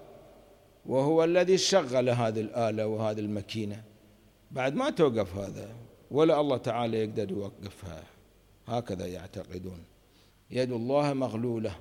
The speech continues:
غلت أيديهم ولعنوا بما قالوا، بل يداه مبسوطتان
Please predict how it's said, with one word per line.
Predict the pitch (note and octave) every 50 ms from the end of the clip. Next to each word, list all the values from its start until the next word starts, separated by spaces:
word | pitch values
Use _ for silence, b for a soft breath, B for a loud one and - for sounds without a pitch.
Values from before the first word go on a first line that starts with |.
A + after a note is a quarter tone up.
| - - -
غلت | C3 D#3+ F3+ F3 D#3 D3 C#3 B2 - -
أيديهم | C#3 C3 B2+ B2 A#2+ C3 C#3+ C#3+ B2+ B2+ A#2+ A2+ A2
ولعنوا | A2 A2 A2+ B2+ E3 F3+ D3 D#3 D#3 D3 C3+ C3 B2+
بما | A#2+ B2+ A#2+ A#2+ A#2+ A#2+
قالوا، | A#2 - - C3+ C#3 C3+ C3 B2 A#2+
بل | A2 B2 B2+ B2+ A#2
يداه | A#2 A2+ A2 B2+ C3 C3+ C3+ B2+ A#2+
مبسوطتان | A2+ A2 G#2 G#2+ - - - A2+ G#2+ - - G#2 G#2 - C3 C#3 C#3+ D3+ D3+ D3 C#3 C3 A#2+ G#2+